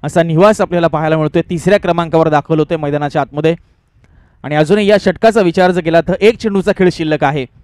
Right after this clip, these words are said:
One ball to go, धावसंख्या आता मात्र थांबली आहे, ती म्हणजे तेरावर थर्टीन.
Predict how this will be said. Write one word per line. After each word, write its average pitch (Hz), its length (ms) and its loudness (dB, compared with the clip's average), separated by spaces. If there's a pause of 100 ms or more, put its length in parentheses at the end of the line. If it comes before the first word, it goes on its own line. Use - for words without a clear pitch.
(1040)
One 156 120 -4
ball 180 180 6
to 190 100 2
go, 190 160 6
धावसंख्या 175 560 4
आता 175 180 2
मात्र 202 420 2
थांबली 175 300 -2
आहे, 185 80 4
ती 165 140 -6
म्हणजे 165 220 -2 (140)
तेरावर 165 420 4 (920)
थर्टीन. 160 420 -2